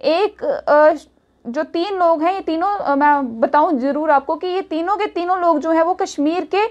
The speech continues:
अ, साउथ कश्मीर के शोपियां के रहने वाले हैं, तो वहाँ से ये पॉजिटिव आए हैं। इनमें से एक जो है वो पीएचडी परस्यू कर रहे हैं जिनकी उम्र तीस साल है, और एक शख्स वो हैं जो कि मैनेजमेंट ग्रेजुएट हैं, अट्ठाईस साल इनकी उम्र है। तो वहीं मैं आपको डेथ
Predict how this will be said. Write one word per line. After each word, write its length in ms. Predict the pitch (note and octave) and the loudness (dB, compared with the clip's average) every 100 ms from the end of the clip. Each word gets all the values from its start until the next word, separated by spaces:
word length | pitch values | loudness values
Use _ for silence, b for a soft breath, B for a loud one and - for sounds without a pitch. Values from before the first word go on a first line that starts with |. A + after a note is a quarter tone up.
| B B B | B B B
अ, 140 | - C#4 | 2 4
साउथ 240 | D#4 E4+ | 4 2
कश्मीर 340 | F#4 F#4+ F4 F4+ | 0 -8 -8 -8
के 140 | G4 | -8
शोपियां 420 | - D#4+ D#4+ E4+ | -4 -4 -2 -4
के 100 | E4 | -2
रहने 280 | D4 C#4 B3+ | -4 -4 -2
वाले 220 | B3 A#3+ | 0 -2
हैं, 160 | B3 A#3+ | -4 -6
तो 160 | D4+ | -4
वहाँ 300 | D4 C#4+ D4 | 0 2 4
से 140 | F4 G4 | 2 0
ये 60 | |
पॉजिटिव 480 | F#4+ D4+ C#4 C#4+ D#4 | 2 2 2 -4 0
आए 180 | D4+ C#4+ | 0 0
हैं। 200 | D4+ G4 b b b b | -2 -4 b b b b
इनमें 240 | D4 E4 | -6 -4
से 160 | F#4 G4 | -6 -6
एक 380 | F#4+ D4+ D4+ C#4 | -4 0 0 0
जो 160 | D#4+ | 0
है 140 | D#4+ D#4+ | 2 2
वो 120 | F4 | 2
पीएचडी 440 | F4 C#4+ C#4 B3 | 0 2 2 0
परस्यू 380 | D#4+ D#4+ D#4 E4+ | 2 2 2 -2
कर 180 | E4 D#4 | 2 2
रहे 120 | E4 | 2
हैं 80 | E4+ | -2
जिनकी 240 | C#4+ C4+ | -2 -2
उम्र 220 | D#4 C#4 D4+ | 0 2 0
तीस 340 | - C#4 D4+ | -2 -6 0
साल 200 | E4 D#4 | 2 4
है, 180 | E4 E4+ - | 2 -2 2
और 160 | D4+ | 0
एक 460 | - D4+ D#4 F4+ - | 0 -2 -2 -2 -4
शख्स 380 | - D4+ - _ | -2 -2 -4 _
वो 200 | A3+ C#4+ | -2 2
हैं 220 | D#4+ D#4 C#4 | 2 2 0
जो 120 | D4+ | -2
कि 160 | D4 | -2
मैनेजमेंट 600 | E4 C4+ C4+ C#4 C4+ D#4 | -2 2 4 4 2 0
ग्रेजुएट 480 | C#4+ C#4 C4 D4+ D4+ | 2 2 2 -4 -2
हैं, 180 | E4 F#4+ B B B | -4 -4 B B B
अट्ठाईस 440 | C#4+ D4+ E4 D#4+ | -2 2 0 2
साल 220 | D#4+ D4+ | 2 2
इनकी 280 | D4 C4+ E4+ | 0 -4 -6
उम्र 340 | - C#4+ C4+ | -2 -2 0
है। 240 | C#4 A3+ - b b b - | -2 -6 -12 b b b 2
तो 220 | C#4+ D4 | 4 6
वहीं 280 | B3+ E4 F#4+ | 4 2 4
मैं 100 | F4+ | 2
आपको 180 | F4 | 2
डेथ 220 | D#4 C#4 | 0 2